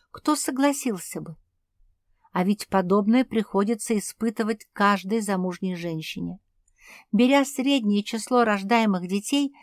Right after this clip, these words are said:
не нужно забывать и исключения. Например, их было одиннадцать, значит, девяносто девять месяцев положения, то есть более восьми лет и восьми месяцев.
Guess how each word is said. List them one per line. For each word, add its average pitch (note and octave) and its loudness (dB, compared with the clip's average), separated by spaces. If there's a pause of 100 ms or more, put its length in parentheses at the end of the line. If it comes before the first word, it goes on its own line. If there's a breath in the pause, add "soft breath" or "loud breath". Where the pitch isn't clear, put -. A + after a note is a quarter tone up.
(260 soft breath)
не G3+ 6
нужно A#3+ 4
забывать G#3 0
и G#3 -2
исключения. A3 -4 (580)
Например, B3 2 (520 soft breath)
их F4 4
было A#3 2
одиннадцать, D3+ -6 (440)
значит, F3+ 0 (180)
девяносто F#3+ 2
девять E3 0
месяцев E3 -2 (420)
положения, E3 0 (600 soft breath)
то B3 8
есть - -2 (280 soft breath)
более F#3 6
восьми F3+ 2
лет A3 2
и F3 0
восьми F3+ -4
месяцев. D3 -6